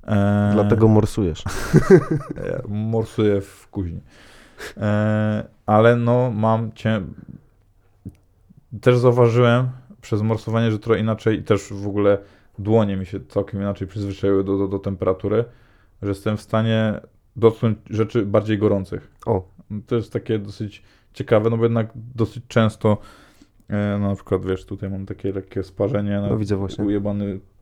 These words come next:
Speaker 1: kciuk po pracy. E, wiesz, no zawsze, no, n-, ta stal, czy szlifujesz, czy coś, no to ona się nagrzewa.
Speaker 2: Tak.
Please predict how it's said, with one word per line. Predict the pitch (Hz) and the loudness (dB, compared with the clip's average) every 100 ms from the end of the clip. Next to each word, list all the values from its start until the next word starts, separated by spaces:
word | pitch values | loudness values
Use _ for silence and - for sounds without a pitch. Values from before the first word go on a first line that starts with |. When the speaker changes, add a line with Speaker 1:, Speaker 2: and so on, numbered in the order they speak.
| - | -12
Speaker 1:
kciuk | - 110 - - - | -6 -6 -6 -14 -10
po | 104 | -6
pracy. | 104 107 117 123 - - - _ - | -4 -4 -6 -10 -16 -20 -20 _ -8
E, | 110 104 104 104 104 104 107 - - - - - | -2 0 0 0 0 0 -2 -6 -20 -20 -20 -4
wiesz, | 113 120 | 0 2
no | |
zawsze, | 117 123 - 120 117 - | 4 4 4 2 2 -4
no, | 104 120 117 - | -4 -2 -2 -4
n-, | 123 120 - - - _ _ _ | -8 -8 -12 -20 -20 _ _ _
ta | 117 | 0
stal, | - - 120 117 117 - - - | 2 4 6 6 4 0 -20 -8
czy | 123 | -6
szlifujesz, | - 113 - 120 113 113 - | -2 -4 -2 2 4 4 2
czy | - | -2
coś, | 113 110 | 0 0
no | |
to | 107 110 | 0 -2
ona | 107 | -2
się | - | -2
nagrzewa. | 107 101 95 90 | -2 0 -2 -2
Speaker 2:
Tak. | 90 - | -6 -8